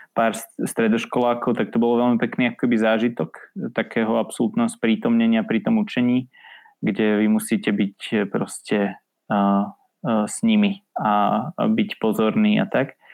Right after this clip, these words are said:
A predtým som učil ešte na strednej škole v Leviciach, čo bol tiež pre mňa skvelý zážitok, veľmi s-, dobre sa mi robilo so stredoškolákmi. Takže, takže tiež som učil tam nejaké také odborné predmety.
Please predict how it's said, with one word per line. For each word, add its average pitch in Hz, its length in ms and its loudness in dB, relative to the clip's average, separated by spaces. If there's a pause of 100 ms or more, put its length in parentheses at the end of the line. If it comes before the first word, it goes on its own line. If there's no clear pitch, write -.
(280)
A - 80 -2
predtým 127 320 0
som 127 160 2
učil 120 240 2
ešte 120 160 -2
na 110 120 2
strednej 113 380 0
škole 101 340 -2
v 98 100 -4
Leviciach, 104 600 -4
čo - 200 -8
bol 101 160 0
tiež 101 280 -4
pre - 120 -2
mňa 104 220 2
skvelý 110 340 0
zážitok, 107 420 -2
veľmi 107 260 2
s-, - 120 -8
dobre 110 240 2
sa - 160 -4
mi 107 120 4
robilo 107 320 2
so 120 120 -6
stredoškolákmi. 110 960 -4 (680)
Takže, 110 560 0 (240)
takže 104 380 0 (500)
tiež 104 160 -2
som 110 160 0
učil 107 240 -2
tam 113 160 -2
nejaké 107 320 -2
také 113 160 -2
odborné 110 560 0 (480)
predmety. 107 560 0